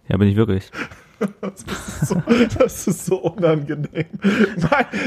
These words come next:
Speaker 2: das war schon schlecht und dann, na egal. So, komm, weißt du?
Speaker 1: N-, nein,
Speaker 2: Ja,
Speaker 1: das ist
Speaker 2: erzähl.
Speaker 1: einfach passiert, weil ich den Korken reingedrückt hab und weißt du, was da für eine Masse an Druck irgendwie, also, ja, ja, vielleicht kann man auch froh sein, dass die Flasche nicht, ähm, explodiert ist.
Speaker 2: Also,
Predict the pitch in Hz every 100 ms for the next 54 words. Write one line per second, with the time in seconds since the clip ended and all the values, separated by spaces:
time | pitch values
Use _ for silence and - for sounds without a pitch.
0 | 196 196 180 254 262 - 180 - 220 202
1 | 196 - 170 175 170 160 143 127 127 123
2 | 117 - - - - 156 143 - 165 139
3 | - - - - 156 196 180 - 135 131
4 | - 139 156 147 139 151 143 143 135 127
5 | 151 165 135 123 123 120 151 165 143 147
6 | 151 127 117 123 - 120 110 127 151 127
7 | 123 - 123 - 127 117 117 139 - 147
8 | 117 110 110 143 - 110 107 104 110 110
9 | 104 110 104 - - - - - - 117
10 | 120 117 143 123 110 - 131 131 110 -
11 | 110 - 131 127 98 98 - - 98 98
12 | - - - 101 104 98 107 - 143 139
13 | 147